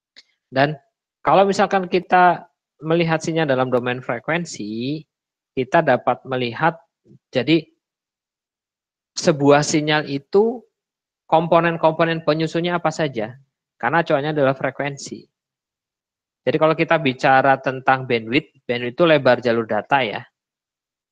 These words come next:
Lebar jalur data. Maka, eh, parameter yang diukur itu adalah acuannya adalah frekuensi.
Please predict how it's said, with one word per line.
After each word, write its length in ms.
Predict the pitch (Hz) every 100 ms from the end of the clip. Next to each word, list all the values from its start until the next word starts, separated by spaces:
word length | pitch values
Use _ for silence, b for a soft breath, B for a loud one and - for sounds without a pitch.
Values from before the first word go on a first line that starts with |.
| -
Lebar 400 | 120 117 139 120
jalur 240 | 117 117
data. 480 | 110 101 - 135 170 _ _ _ _ _ _ _ _ _ 127
Maka, 560 | 123 - 175 185 254 _ _ -
eh, 640 | 147 143 143 143 143 151 - _ _ _ _ _ _ -
parameter 540 | 151 156 160 160 160 160
yang 240 | 160 147
diukur 400 | 127 120 131 123
itu 240 | 127 170
adalah 480 | 180 135 120 147 151
acuannya 320 | - 117 139
adalah 240 | 147 117 123
frekuensi. 720 | - 113 107 107 107 -